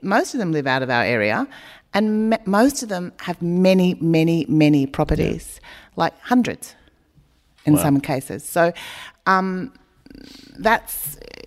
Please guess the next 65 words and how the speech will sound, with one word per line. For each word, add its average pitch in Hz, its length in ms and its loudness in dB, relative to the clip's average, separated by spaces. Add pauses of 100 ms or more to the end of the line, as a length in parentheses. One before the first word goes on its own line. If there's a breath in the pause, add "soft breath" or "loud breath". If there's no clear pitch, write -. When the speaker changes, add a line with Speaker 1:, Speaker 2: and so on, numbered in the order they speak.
(100)
Speaker 1:
you 185 220 0
know, 147 380 4 (500)
there's 208 160 0
a 233 60 -2
whole 240 160 4
lot 190 120 4
of 160 100 -6 (120)
sort - 120 -6
of 151 100 0
issues 147 340 -2
around 139 280 2
that, 127 240 0
and 143 180 0
that's, 139 260 -4 (160)
you - 80 -12
know, 180 100 -10
it's - 140 -10
very 539 200 2
hard 302 220 0
to 208 80 -4
undo 160 360 -4
that 208 180 0
kind 143 220 2
of, 120 180 0
Speaker 2:
Yeah. 147 80 2
Speaker 1:
um, 123 260 0 (840 loud breath)
travesty. 147 760 -6 (360 loud breath)
Speaker 2:
Yeah, 104 280 -2 (380 soft breath)
but 131 180 4
it, 131 140 2
I 127 80 -2
guess 127 280 0
it's 110 260 -6
in 110 400 2 (460 loud breath)
this, 107 220 -4
that's - 260 0
what 101 120 0
we're 98 80 2
here 98 220 -2
to - 300 -16
try 95 280 0
to - 100 -8
do, 104 400 -2
you 113 120 -6
know, 95 200 0
in 131 220 0
these, 101 280 -2
Speaker 1:
Mm. - 100 -8
Speaker 2:
these 101 200 2
kind 107 240 0
of 98 60 0
community 101 400 -2
forums. 104 520 2
We're 95 120 0
here 98 120 0
to 95 60 -4
talk - 280 -4
about 92 360 0
regeneration. 92 800 0
We're 90 120 2
here 92 100 0
to 90 60 -2
workshop 95 540 0
it, 90 140 2
and 90 260 -4